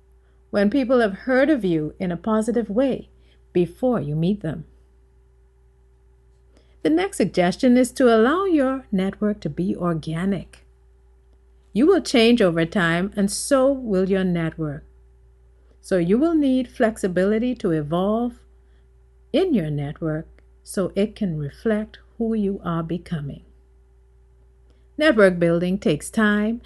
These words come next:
a generous attitude, and consistency. Author Keith Ferrazzi summed it up saying,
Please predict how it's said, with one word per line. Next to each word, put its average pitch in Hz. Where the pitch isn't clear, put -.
a 180
generous 220
attitude, 226
and 185
consistency. 180
Author 208
Keith 302
Ferrazzi 202
summed 277
it 277
up 254
saying, 196